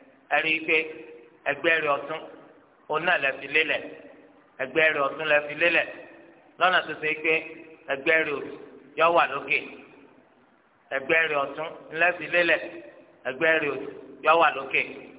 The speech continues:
Kó sì jẹ́ pé ibi tí a gbélé,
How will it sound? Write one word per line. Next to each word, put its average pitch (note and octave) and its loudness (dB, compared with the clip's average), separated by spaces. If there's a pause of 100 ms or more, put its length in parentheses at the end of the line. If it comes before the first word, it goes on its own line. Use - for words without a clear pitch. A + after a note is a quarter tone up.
(2500)
Kó G#3 2
sì A#3+ -6
jẹ́ F#3+ 2
pé G#3 0 (920)
ibi E3 -4
tí F#3 2
a G3 6
gbélé, G3 2